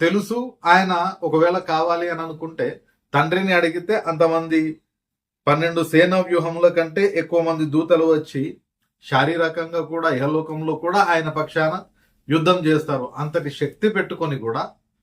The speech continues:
యేసుక్రీస్తు ఏం చేస్తూ ఉన్నాడంటే ఆ శ్రమ తన వరకు రావడానికి ఆయన అంగీకరిస్తూ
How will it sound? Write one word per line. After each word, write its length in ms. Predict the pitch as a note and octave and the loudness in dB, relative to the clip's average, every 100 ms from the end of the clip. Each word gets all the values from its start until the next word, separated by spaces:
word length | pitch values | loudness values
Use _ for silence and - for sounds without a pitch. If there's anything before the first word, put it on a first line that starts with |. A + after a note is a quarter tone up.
| _ _ _ - | _ _ _ 2
యేసుక్రీస్తు 580 | D3+ G3+ G#3 G3+ F#3+ F#3+ | 6 8 6 0 0 0
ఏం 80 | F#3 F3+ | 0 0
చేస్తూ 220 | E3+ F3 E3 | -2 -2 -2
ఉన్నాడంటే 380 | E3 D#3+ D#3+ G#3+ D#3 | -2 -2 -2 -4 -2
ఆ 20 | D#3 - | -4 -2
శ్రమ 240 | D3 F#3 A#3+ A#3 | 0 2 2 2
తన 120 | G3 F#3 | 2 4
వరకు 240 | F3+ E3+ E3 | 2 2 4
రావడానికి 480 | D#3+ D#3+ D3+ C#3+ F#3 D#3+ | 4 4 0 -2 -4 -6
ఆయన 140 | D3 C#3 | -4 -4
అంగీకరిస్తూ 500 | C#3 C#3+ D3 C3+ | -4 -4 -4 -6